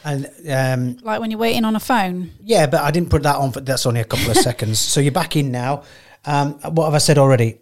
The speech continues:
Speaker 1: It's episode eighty-three. It's Simon here. It's Laura over there.
Speaker 2: Hello.
Speaker 1: Oh, my God. Don't have it as a feature if you're not gonna make an effort.
Speaker 2: <laughs>
Speaker 1: The minute I say to you, "Do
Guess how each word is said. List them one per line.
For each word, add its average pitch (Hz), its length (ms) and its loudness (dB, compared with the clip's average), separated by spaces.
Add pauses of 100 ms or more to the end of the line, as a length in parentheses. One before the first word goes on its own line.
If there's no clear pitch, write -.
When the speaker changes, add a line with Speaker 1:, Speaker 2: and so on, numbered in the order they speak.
Speaker 1:
It's - 360 -6
episode 151 380 2
eighty-three. 143 460 0
It's 143 120 -2
Simon 170 300 4
here. 185 180 4
It's 175 140 0
Laura 160 320 6
over 147 140 0
there. 208 400 0 (280)
Speaker 2:
Hello. 202 540 0 (720)
Speaker 1:
Oh, 220 240 2
my 190 180 2
God. 170 240 0 (240)
Don't 269 220 4
have 262 160 2
it 285 60 0
as 269 120 0
a 269 60 0
feature 277 320 0
if 202 100 0
you're 202 80 2
not 214 160 0
gonna 220 140 0
make 220 180 0
an 226 80 2
effort. 131 320 0 (140)
Speaker 2:
<laughs> - 60 -12 (1400)
Speaker 1:
The 202 80 -2
minute 262 300 4
I 240 140 0
say 240 160 0
to 165 120 -2
you, 135 140 2
"Do 135 60 -14